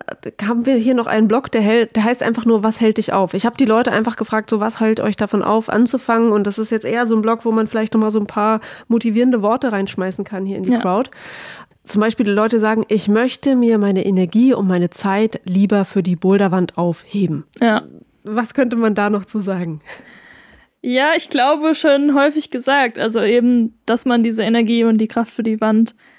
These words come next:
Speaker 2: eben maximieren und schaffen kann, indem man, ähm, Krafttraining macht, in dem man besseres Körpergefühl noch bekommen kann.
Speaker 1: Mhm.
Speaker 2: Und dann kriegt man vielleicht auch so einen Schub, dass man merkt,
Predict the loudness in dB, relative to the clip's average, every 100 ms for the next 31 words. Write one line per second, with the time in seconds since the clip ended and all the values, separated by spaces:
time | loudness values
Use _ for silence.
0 | _ _ -2 2 4 4 2 2 2 4
1 | 4 4 2 0 0 2 0 0 -2 0
2 | 0 0 0 2 2 2 0 0 0 2
3 | 0 -2 _ -10 -6 -4 0 2 4 4
4 | 2 0 2 2 2 2 2 0 -2 -12
5 | _ -4 0 -2 0 -2 0 -2 2 2
6 | 2 0 -4 _ _ _ -2 0 -2 -2
7 | 0 2 0 0 2 2 0 -6 _ _
8 | -10 -10 -10 -16 _ 0 2 4 4 4
9 | 2 -2 -12 -6 -2 0 0 2 0 -2
10 | -2 2 2 2 0 0 -4 0 2 2
11 | 0 -4